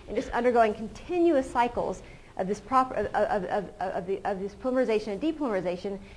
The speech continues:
again, and this property is called dynamic instability. So again, it, both in vitro and in vivo, these microtubules are extremely dynamic,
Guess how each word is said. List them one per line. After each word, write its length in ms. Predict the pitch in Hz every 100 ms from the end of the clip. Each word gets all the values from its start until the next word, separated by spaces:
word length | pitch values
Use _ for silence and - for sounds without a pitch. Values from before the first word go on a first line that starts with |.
| -
again, 380 | - 202 254 220
and 140 | 185 202
this 120 | 196
property 400 | 262 226 226 196
is 100 | 190
called 180 | 220 190
dynamic 440 | 185 190 175 175
instability. 600 | 180 - 170 - - - - - - - - - -
So 120 | 226
again, 400 | 196 208 175 175 -
it, 140 | 180
both 180 | 226 220
in 220 | 254 294
vitro 280 | 285 269 269
and 100 | 214
in 120 | 202
vivo, 300 | 311 254 208
these 140 | 196
microtubules 460 | 196 202 214 220 190
are 60 | 180
extremely 480 | - - 285 302
dynamic, 480 | 277 208 190 190 185